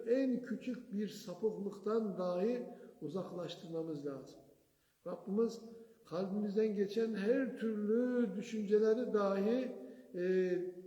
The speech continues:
dizginlememizi, e, rızasına uygun, e, bir şekilde, e, yönlendirmemizi istiyor sevgili kardeşlerim.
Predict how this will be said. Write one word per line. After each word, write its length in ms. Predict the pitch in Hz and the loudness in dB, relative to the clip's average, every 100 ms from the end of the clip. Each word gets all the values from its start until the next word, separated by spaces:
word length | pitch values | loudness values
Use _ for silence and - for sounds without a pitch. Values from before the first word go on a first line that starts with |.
| - 190 180 | -16 -12 -4
dizginlememizi, 1400 | 180 180 196 202 196 196 196 196 190 165 202 226 247 - - - - - | -2 -2 -2 0 2 4 4 4 2 2 4 4 2 -4 -12 -16 -20 -10
e, 60 | 165 170 165 165 165 165 151 | -2 0 2 2 -2 -4 -6
rızasına 760 | 147 180 190 208 202 208 208 196 | -2 0 0 0 0 -2 -2 2
uygun, 720 | 202 196 196 208 240 247 220 - - - - | 2 2 2 2 2 2 -2 -10 -16 -20 -6
e, 200 | 156 160 | -2 0
bir 80 | 196 | -2
şekilde, 760 | - 196 190 185 165 196 214 214 - - - - | -4 -4 -4 -6 -4 0 0 -2 -8 -14 -14 -4
e, 60 | |
yönlendirmemizi 1200 | 151 151 180 185 180 185 180 190 185 175 170 156 160 | -2 0 0 0 0 0 0 0 0 -2 -2 -4 -6
istiyor 520 | - - 147 143 - - | -8 -4 -2 -2 -6 -14
sevgili 420 | - 151 139 139 | -6 -4 -2 -4
kardeşlerim. 600 | 135 135 135 - 127 131 | -6 -8 -10 -12 -14 -16